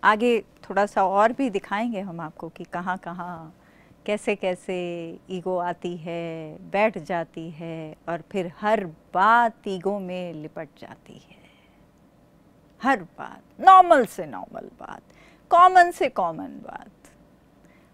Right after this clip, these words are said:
हर जगह ईगो आगे अड़ जाती है,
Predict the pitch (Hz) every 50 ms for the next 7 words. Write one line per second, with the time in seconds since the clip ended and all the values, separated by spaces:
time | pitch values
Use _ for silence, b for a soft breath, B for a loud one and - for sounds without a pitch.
0 | b - 285 381 392 381 226 175 - - 226 240 233 277 311 320 311 302 285 262
1 | 233 185 - - - 233 226 202 190 202 196 185 170 170 175 180 - 165 156 -
2 | - - - - - - - - - - - - - - - - - - -